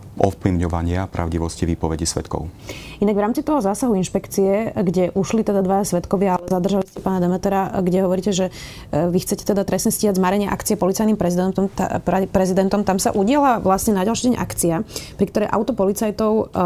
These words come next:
Speaker 2: z naka zastavili tri civilné ozbrojené auta v rámci tejto akcie. Tá interpretácia by nemohla byť aj tá,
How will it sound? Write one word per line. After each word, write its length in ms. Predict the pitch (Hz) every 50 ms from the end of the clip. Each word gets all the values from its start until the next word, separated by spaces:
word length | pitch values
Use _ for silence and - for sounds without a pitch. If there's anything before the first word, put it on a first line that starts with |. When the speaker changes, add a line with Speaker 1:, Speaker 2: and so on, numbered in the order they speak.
| 175 170 170 175
Speaker 2:
z 60 | 165
naka 280 | 170 170 165 170 - 208 175
zastavili 400 | 180 180 - 233 208 208 196 190
tri 240 | - 214 202 196
civilné 320 | 196 - 185 190 190 185 185
ozbrojené 460 | - 170 165 175 196 190 190 175 170 170 175
auta 240 | 165 160 170 - 202
v 100 | 190 180 170
rámci 160 | 180 170 202
tejto 400 | 185 - 175 180 - 208 190 185
akcie. 480 | - - 170 170 - - - 196 220 214 - - - - - - - - -
Tá 80 | - 160
interpretácia 720 | - 196 208 247 233 233 240 240 254 269 262 - 269 247
by 100 | 226 214 233 202 185
nemohla 240 | 196 226 240 254 226
byť 100 | 247 220
aj 120 | 247 240 -
tá, 320 | - 202 196 208 220 -